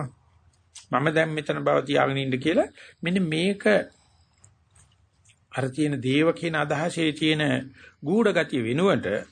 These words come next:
මේකේ තියෙන මේ ප්‍රත්‍යක්ෂණය කළ හැකි ගතිය පෙන්වන්න තමයි සරුවච්චන් ආංශේ එහෙම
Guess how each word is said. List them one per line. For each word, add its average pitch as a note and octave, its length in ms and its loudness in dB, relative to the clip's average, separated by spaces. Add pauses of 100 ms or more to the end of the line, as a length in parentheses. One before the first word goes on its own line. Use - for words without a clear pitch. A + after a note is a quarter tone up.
(140)
මේකේ E3 260 0
තියෙන E3+ 200 0
මේ E3 140 -4
ප්‍රත්‍යක්ෂණය F3 680 -2
කළ E3+ 180 0
හැකි E3+ 240 -2
ගතිය C3+ 420 0
පෙන්වන්න F3+ 540 -2 (100)
තමයි G#3 480 2
සරුවච්චන් D#3 540 -2
ආංශේ C3 340 0
එහෙම D3+ 320 0